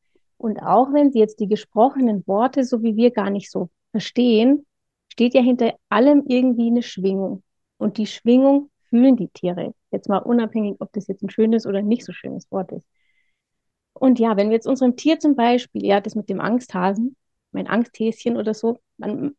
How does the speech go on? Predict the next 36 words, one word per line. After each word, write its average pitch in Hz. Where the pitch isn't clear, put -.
möchte 285
es 285
vielleicht 247
gar 208
nicht 233
böse 214
meinen, 190
aber 220
es 269
hat 247
einfach, 240
es 190
ist -
ein 185
Label 254
und 233
das 240
hält 240
die 277
Tiere 254
irgendwie 247
nach 226
meiner 214
Erfahrung 208
nach 196
klein. 180
Also 220
man 269
unterstützt 262
sie 247
in 233
ihrem 220
Sein 214
nicht 175
so -
richtig. -